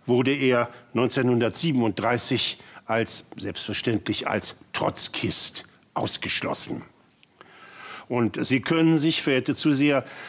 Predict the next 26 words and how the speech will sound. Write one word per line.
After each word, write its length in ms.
die 80
Gesichter 420
der 140
Parteioberen 880
vorstellen, 560
als 220
diese 300
erfahren 500
mussten, 480
dass 220
ihr 100
ehemaliges 720
Mitglied, 720
der 100
mittlerweile 540
weltberühmte 1000
Autor, 580
einer 220
der 120
Helden 540
der 180
Resistance, 920
ganz 600
laut 520
Partei 560
nahm 320